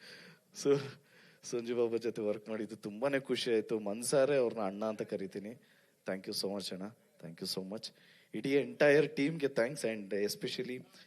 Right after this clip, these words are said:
ನಮ್ಮ ಹೀರೋಯಿನ್ ಮೇಡಮ್, ಆ, ರೇಷ್ಮಾ ಮೇಡಮ್ ಅವ್ರಿಗೂ ಥ್ಯಾಂಕ್ಸ್ ಹೇಳೋದಕ್ಕೆ ಇಷ್ಟಪಡ್ತೀನಿ. ಆ, ಏನಾದ್ರೂ ಮಿಸ್ಟೇಕ್ಸ್ ಆಯ್ತು ಅಂದ್ರೆ ಅವ್ರೂ ಒಂಚೂರು ಡೈರೆಕ್ಟ್ ಆಗಿ ಹೇಳೋರು, "ಇಲ್ಲ ಏನೋ ಒಂಚೂರು ಬೆಟರ್ಮೆಂಟ್" ಅಂತ. ನಂದು ಓಕೆ ಆಗೋಗಿರುತ್ತೆ, ತಿರ್ಗಾ ಬಂದು "ಒನ್ ಮೋರ್, ಯಾಕೆ ಮೇಡಮ್?" ಅಂದ್ರು, "ಇನ್ನೊಂಚೂರು ಬೆಟರ್ ಮಾಡೋಣ" ಅಂತಿದ್ರು. So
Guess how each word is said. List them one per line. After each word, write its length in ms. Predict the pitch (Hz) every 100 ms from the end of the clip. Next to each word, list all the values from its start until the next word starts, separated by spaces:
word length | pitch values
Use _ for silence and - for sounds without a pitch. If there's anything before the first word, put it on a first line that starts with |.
| _
ನಮ್ಮ 380 | 101 107 104 95
ಹೀರೋಯಿನ್ 480 | 92 - 117 117 104
ಮೇಡಮ್, 280 | 98 90 95
ಆ, 280 | 98 92 92
ರೇಷ್ಮಾ 320 | 98 - -
ಮೇಡಮ್ 280 | 98 95 95
ಅವ್ರಿಗೂ 220 | 95 -
ಥ್ಯಾಂಕ್ಸ್ 320 | 95 92 95
ಹೇಳೋದಕ್ಕೆ 300 | 95 95 92
ಇಷ್ಟಪಡ್ತೀನಿ. 560 | 90 92 98 90 104 98
ಆ, 560 | - - - _ - 104 98 98 98 95 101
ಏನಾದ್ರೂ 380 | 110 139 143 143
ಮಿಸ್ಟೇಕ್ಸ್ 400 | 127 - 123 131
ಆಯ್ತು 260 | 120 127
ಅಂದ್ರೆ 180 | 117 120
ಅವ್ರೂ 240 | 110 113
ಒಂಚೂರು 420 | 127 117 110 120 107
ಡೈರೆಕ್ಟ್ 320 | 104 117 -
ಆಗಿ 100 | 110
ಹೇಳೋರು, 400 | 107 117 107 - - - -
"ಇಲ್ಲ 120 | 131
ಏನೋ 220 | 127 117
ಒಂಚೂರು 320 | 117 110 131
ಬೆಟರ್ಮೆಂಟ್" 500 | - 113 127 123 113
ಅಂತ. 160 | 110 -
ನಂದು 380 | 92 113 151 185
ಓಕೆ 260 | 185 196
ಆಗೋಗಿರುತ್ತೆ, 540 | 202 190 185 165 170 156
ತಿರ್ಗಾ 240 | 165 160
ಬಂದು 240 | 160 147 131
"ಒನ್ 120 | 127
ಮೋರ್, 120 | 127 - - -
ಯಾಕೆ 220 | 160 -
ಮೇಡಮ್?" 280 | 147 147 156
ಅಂದ್ರು, 260 | 104 101
"ಇನ್ನೊಂಚೂರು 420 | 117 139 135 139 123
ಬೆಟರ್ 220 | 110 120
ಮಾಡೋಣ" 300 | 113 107 104
ಅಂತಿದ್ರು. 360 | 95 104 98 107 - - - - - -
So 440 | - 147 123 156